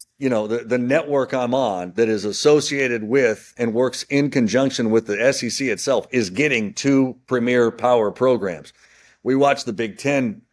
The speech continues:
blow up, right? We, we don't know what the A C C is going to do. We don't, we know the Pac-twelve is never gonna look the same, even if it has the same name. And we know the Big Twelve, frankly, has done a really good job, I think, in building itself, but in rebuilding.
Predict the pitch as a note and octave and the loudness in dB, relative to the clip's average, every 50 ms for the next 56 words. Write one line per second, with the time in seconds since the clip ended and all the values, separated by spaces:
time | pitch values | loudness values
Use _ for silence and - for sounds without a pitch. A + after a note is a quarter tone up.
0 | _ _ _ _ _ _ _ - A#2+ B2+ A#2+ A2 G#2+ G#2+ G2 F2 - - G#2 G#2+ | _ _ _ _ _ _ _ 0 2 4 4 6 6 4 2 0 -2 -6 -2 0
1 | A2 A2+ A#2+ A#2 A#2+ B2 B2+ B2 A#2+ A#2+ B2+ B2+ C3 C3 C#3 B2+ A#2+ A#2+ C3+ D3 | 0 0 0 0 -2 -2 -4 -4 -4 -4 -2 0 0 0 0 -2 -2 0 4 4
2 | D#3 D3 C#3 C3 - C3+ B2 A#2 A#2 A#2 A2 - A#2 G#2+ - A2+ A2 G#2 F#2+ F2 | 4 4 4 2 0 -2 -6 -6 -6 -8 -8 -8 -10 -8 -8 -6 -6 -6 -6 -4
3 | - A2+ A2 G#2 F#2+ F#2 F#2 F2 G#2+ G#2 G2 F#2+ G#2 A#2+ B2+ A2+ A#2 C3+ C3+ C3+ | -2 -2 -2 -2 -2 -6 -6 -4 -4 -4 -2 -2 -4 -4 -4 -2 0 0 2 2
4 | C3+ C3+ - - A#2 B2+ B2+ B2 C3+ D3 D3+ C3+ A#2+ - B2 B2+ B2 A2+ - - | 0 -2 -4 -4 -2 -2 2 4 4 4 4 4 2 0 -2 -2 -2 -2 -2 -2
5 | B2+ C3 B2+ B2 A2+ G2+ G#2 F#2 - - - A#2+ B2+ C#3 C#3+ B2+ B2 A2 B2 A2+ | 0 2 4 4 2 2 -2 -6 -8 -8 -2 2 2 4 4 4 4 2 2 2
6 | A2 A2+ A2+ A2 - - G#2 - - B2 A#2+ A#2 A2+ A2+ A2+ A#2+ A#2+ A2+ - A#2 | 2 2 0 0 -2 -4 -6 -2 0 0 0 2 2 2 2 2 2 2 0 0
7 | G2+ G#2+ A#2 A#2 G#2+ - G#2+ - - B2+ A#2+ A#2 A#2 A#2+ B2 C#3 E3 F#3 E3+ D#3 | 0 0 0 -2 -2 -4 -8 -8 -6 -4 -4 -4 -4 -4 -4 -6 -4 -6 -4 -4
8 | D3+ D#3 G#3+ A#3 F3+ C3 A2+ C#3 B2 G#2+ C3+ D3+ C#3+ A#2 - C3+ C3+ B2+ - C3 | 0 4 4 4 4 2 -2 -4 -6 -4 -2 0 0 0 0 -2 -4 -4 -4 -4
9 | A#2+ G#2+ F2 B2 A#2+ A2+ G#2+ G#2 A#2 A#2 A2+ A2 F#2+ G#2 G2+ F2+ F#2+ A2+ A2+ G#2+ | -4 -4 -2 -2 0 0 0 2 2 2 2 0 0 0 -2 0 0 0 2 2
10 | G#2 G2+ G2 - A2+ G#2+ - G#2+ G#2 F2 A2+ A2+ A2 G#2+ G2+ G2 F#2 - - B2+ | 2 0 0 0 -2 -2 -2 -4 -2 0 2 2 2 0 -2 -4 -4 -4 -2 0
11 | C3 A#2+ G#2+ - - A#2 - - - - - - - _ A#2 A2+ A2+ C3+ D#3+ F3 | 2 2 2 2 0 -2 -2 -4 -8 -20 -20 -20 -16 _ -8 -4 0 2 2 2
12 | D3 B2 A#2+ G#2+ G2 G2 F#2 F2 | 2 2 2 2 0 -2 -6 -10